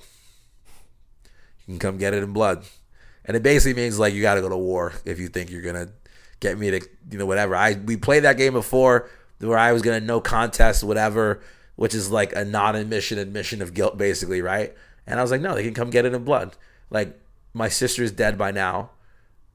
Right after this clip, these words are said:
My mom had passed away the previous summer. And I was like, "You guys took everything you could take from me. My freedom, my si-," and I'm not saying they took my sister-in-law. They had nothing to do with her death.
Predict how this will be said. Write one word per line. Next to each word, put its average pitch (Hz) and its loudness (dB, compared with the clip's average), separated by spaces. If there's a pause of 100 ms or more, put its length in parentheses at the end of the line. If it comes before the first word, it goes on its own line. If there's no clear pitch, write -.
(120)
My 104 -2
mom 110 0
had 107 -4
passed 101 0
away 95 -2
the 95 -8
previous 98 -6
summer. 95 -6 (680)
And 107 -2
I 107 -2
was 104 -4
like, 101 -4 (340)
"You 117 -8
guys 160 2
took 160 -2
everything 107 -2
you 92 -10
could 90 -14
take 95 2
from 62 -12
me. - -20 (500)
My 107 -2
freedom, 117 -2 (540)
my 104 -4
si-," 110 -4
and 143 0
I'm 143 4
not 139 2
saying 113 0
they 104 -4
took - -12
my 98 -6
sister-in-law. 95 -6
They 90 -6
had 95 -6
nothing 92 -10
to - -12
do 110 -6
with 117 -6
her 92 -6
death. 107 -2